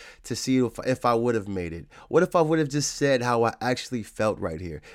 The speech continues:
These little what ifs can sit around and try to ride your back the rest of your life.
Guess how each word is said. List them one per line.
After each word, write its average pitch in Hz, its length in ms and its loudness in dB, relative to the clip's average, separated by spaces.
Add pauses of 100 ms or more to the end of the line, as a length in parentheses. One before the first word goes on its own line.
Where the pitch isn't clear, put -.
(140)
These 226 320 4
little 170 220 6
what 131 180 6
ifs 117 460 2 (560)
can 104 160 -6
sit 151 220 2
around 123 520 4 (380)
and 107 140 0
try 117 180 0
to 98 80 0
ride 110 400 2
your 113 140 2
back 104 400 0 (220)
the 90 100 -4
rest 101 260 -2
of 101 60 -4
your 92 120 -2
life. 90 520 -6